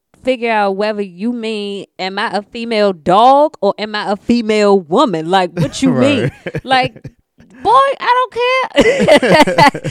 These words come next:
Speaker 1: <laughs> I do not care. You know what I mean? Like, as long as, how do you treat me?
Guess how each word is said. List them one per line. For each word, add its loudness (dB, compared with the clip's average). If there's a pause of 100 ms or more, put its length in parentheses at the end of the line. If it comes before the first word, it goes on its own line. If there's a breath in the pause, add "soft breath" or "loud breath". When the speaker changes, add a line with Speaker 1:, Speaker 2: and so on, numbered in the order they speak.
(140)
Speaker 1:
<laughs> -16
I -6
do -6
not -6
care. -8
You -10
know -6
what -4
I -2
mean? -8
Like, -4
as -10
long -4
as, -6 (220 soft breath)
how -4
do 0
you -6
treat -6
me? -12